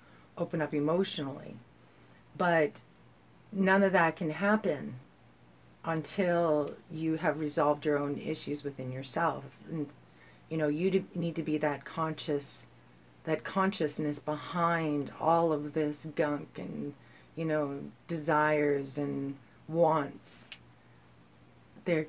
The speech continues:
can only be you. There can only be consciousness. And there you will find love, and you will find love for yourself.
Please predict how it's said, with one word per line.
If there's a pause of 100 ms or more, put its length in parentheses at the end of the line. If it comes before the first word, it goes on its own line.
(160)
can
only
be
you.
There
can
only
be
consciousness. (1120)
And
there
you
will
find
love, (160)
and
you
will
find
love
for
yourself.